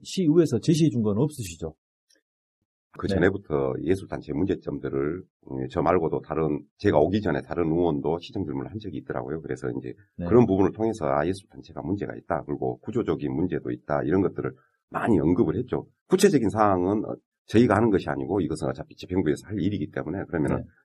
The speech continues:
Speaker 2: 여러 가지 아까 말씀드렸던 그 여러 가지 방법을 통-, 통해가지고, 아니, 정 안 되겠으면은 시의회에 요청을 해서라도 조정위원회라도 설치를 해가지고 그것을 만들어가서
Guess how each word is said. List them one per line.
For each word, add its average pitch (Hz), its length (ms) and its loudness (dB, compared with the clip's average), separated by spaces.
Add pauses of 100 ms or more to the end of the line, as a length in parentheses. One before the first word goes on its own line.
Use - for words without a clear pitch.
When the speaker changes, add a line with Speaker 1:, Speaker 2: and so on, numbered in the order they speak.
Speaker 2:
여러 95 140 6
가지 87 160 2
아까 87 180 2
말씀드렸던 78 640 -6
그 60 140 -10
여러 87 140 -2
가지 98 140 -4
방법을 80 480 -4
통-, 101 240 -6 (160)
통해가지고, 90 600 -4 (400)
아니, 101 180 2
정 165 220 10
안 87 120 6
되겠으면은 95 720 0 (160)
시의회에 117 460 4
요청을 87 340 0
해서라도 85 560 -4
조정위원회라도 95 760 0
설치를 101 560 -12
해가지고 80 400 -12
그것을 - 300 -10
만들어가서 69 600 -6